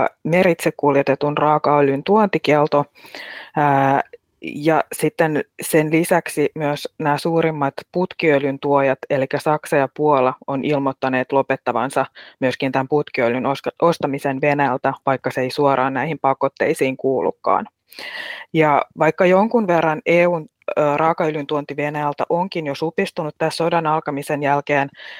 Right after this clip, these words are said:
niin, ö, nämä yhdessä muodostaa kuitenkin aika merkittävän osan edelleenkin Venäjän raakaöljyn viennistä. Eli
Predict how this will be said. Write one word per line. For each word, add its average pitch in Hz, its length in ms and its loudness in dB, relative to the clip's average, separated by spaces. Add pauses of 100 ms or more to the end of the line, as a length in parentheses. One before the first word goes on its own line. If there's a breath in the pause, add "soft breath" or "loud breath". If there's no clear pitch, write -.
niin, 143 360 -2
ö, 139 60 0 (500)
nämä 147 200 2
yhdessä 160 440 0
muodostaa 151 540 0
kuitenkin 139 500 -2 (200)
aika 143 260 2
merkittävän 151 600 0
osan 147 320 0
edelleenkin 131 580 2
Venäjän 135 340 2
raakaöljyn 127 560 2
viennistä. 139 580 2 (640 loud breath)
Eli 143 540 6